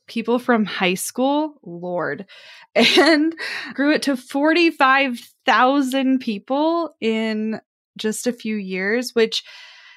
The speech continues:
by today's standards definitely sounds small, but, like,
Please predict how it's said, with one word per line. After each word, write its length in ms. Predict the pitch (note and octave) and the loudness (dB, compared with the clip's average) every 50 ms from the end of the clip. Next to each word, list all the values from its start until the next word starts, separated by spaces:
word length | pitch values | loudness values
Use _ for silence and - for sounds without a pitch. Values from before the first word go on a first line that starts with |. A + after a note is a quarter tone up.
| _ _ _ _ _ _ _ - | _ _ _ _ _ _ _ -2
by 220 | A3 C4+ D4+ D4+ | 0 0 0 2
today's 460 | - - D4+ C4 C#4 C#4 D#4 D#4+ - | 2 2 4 4 4 4 4 2 2
standards 1040 | - - - A#3+ A#3 A3+ A3+ B3+ B3+ C4+ C#4 D4 C#4 B3 A#3+ - - - - - - - | 0 0 2 2 2 2 4 4 4 4 4 2 0 -2 -6 -8 -10 -10 -8 -8 -6 -2
definitely 640 | - G3+ G#3 G#3+ - A#3+ A#3+ B3 B3 B3 A#3+ B3 A#3 | 0 0 0 0 -2 -4 -4 -2 0 0 0 0 -2
sounds 640 | A#3 - - - G3+ F#3+ G3+ G3 G3 G3+ G3+ - | -2 -4 -2 -2 -2 0 -2 -4 -4 -6 -6 -6
small, 640 | - - - - G3+ G3 F#3 F#3 F#3 G3 G#3+ A3+ A3+ | -6 -6 -4 -4 -4 -4 -2 -2 -2 -2 -2 -2 -2
but, 180 | A3 G#3 - - | -2 -4 -4 -2
like, 240 | F#3 F#3+ F#3+ F#3+ | -2 -4 -4 -6